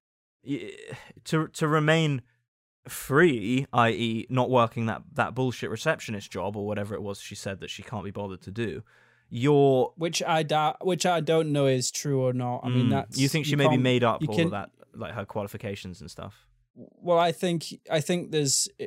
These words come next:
Speaker 2: there's enough doubt
Speaker 1: Yeah, you're right.
Speaker 2: in terms of her character and how she behaves generally
Speaker 1: Mm-hmm.
Speaker 2: to, for you to not, she's not going to actually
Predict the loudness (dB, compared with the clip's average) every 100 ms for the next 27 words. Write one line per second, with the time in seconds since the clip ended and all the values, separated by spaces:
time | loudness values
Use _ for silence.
0 | -12 _ _ _ _ -2 0 2 2 0
1 | 0 0 2 0 -2 -8 -12 -8 -8 -10
2 | _ _ -4 -2 2 2 2 -2 0 -2
3 | 2 0 0 -4 -4 0 2 0 -2 -2
4 | 2 0 0 -4 -6 -10 -4 -2 2 2
5 | 2 0 -2 0 0 -2 -4 -6 -12 _
6 | _ _ _ _ _ _ _ _ 2 2
7 | 0 -2 0 4 2 2 0 2 2 2
8 | -2 _ _ -6 -4 2 2 2 0 2
9 | 0 -2 -2 -2 -4 -6 -4 -4 -8